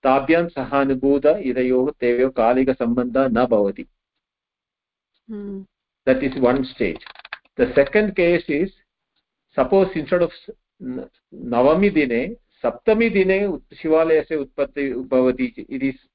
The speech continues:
Speaker 1: स्वीकरोतु। So,
Speaker 2: Hmm.
Speaker 1: सप्तमी दिने शि-, शिवालयस्य उत्पत्तिः भवति।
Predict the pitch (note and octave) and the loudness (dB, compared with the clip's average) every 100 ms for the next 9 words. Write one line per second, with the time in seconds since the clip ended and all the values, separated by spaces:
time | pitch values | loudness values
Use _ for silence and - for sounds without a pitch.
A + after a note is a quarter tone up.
0 | _ _ _ C#3 C3 B2 A2 F#2 F2+ _ | _ _ _ -2 2 2 2 -2 -14 _
1 | _ _ _ _ _ _ _ _ _ _ | _ _ _ _ _ _ _ _ _ _
2 | _ _ D3+ D#3+ G3 A3 D#3+ A2+ - F3+ | _ _ 2 4 2 0 -4 -4 0 0
3 | G#3+ F#3+ F#3 F#3+ F#3 D3+ C3 - D3 D3+ | 2 2 2 0 -2 -8 -8 -8 0 2
4 | D#3 C#3+ D3 C#3+ - C#3+ - C3 B2+ A#2+ | 2 2 -2 -4 -6 -8 -6 0 0 0
5 | A2+ A#2 | -2 -6